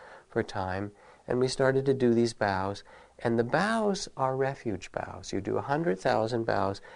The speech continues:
where you visualize the tree of enlightenment and see the Buddha and great teachers of different generations and,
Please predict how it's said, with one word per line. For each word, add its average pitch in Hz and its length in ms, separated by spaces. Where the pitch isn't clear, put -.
where 117 120
you 113 140
visualize 123 680
the 101 120
tree 139 360
of 143 100
enlightenment 110 720
and 95 140
see 104 500
the 107 100
Buddha 110 600
and 90 260
great 110 320
teachers 107 560
of 98 100
different 101 320
generations 95 840
and, 95 200